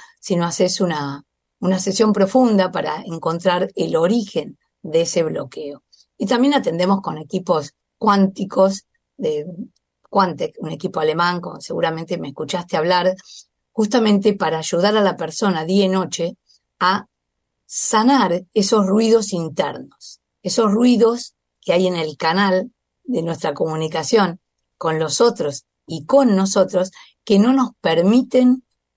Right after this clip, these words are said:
transmitir lo que somos, lo que sentimos,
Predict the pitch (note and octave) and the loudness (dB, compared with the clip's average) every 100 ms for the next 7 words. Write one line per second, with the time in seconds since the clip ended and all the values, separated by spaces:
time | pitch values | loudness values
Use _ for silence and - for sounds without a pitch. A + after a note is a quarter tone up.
0 | _ _ _ _ _ _ _ _ _ F3 | _ _ _ _ _ _ _ _ _ -4
1 | E3 F3 F3 B3 C4+ B3+ F#3 E3 E3 D3 | -2 -4 -2 2 4 4 2 0 -4 -2
2 | - A#3+ F#3 E3+ D#3+ E3 E3 D#3 - E3 | 2 2 2 -2 -2 -2 -2 -6 -6 -8
3 | E3 D#3+ A#3 G3+ - D#3+ | -6 -2 2 2 -2 -8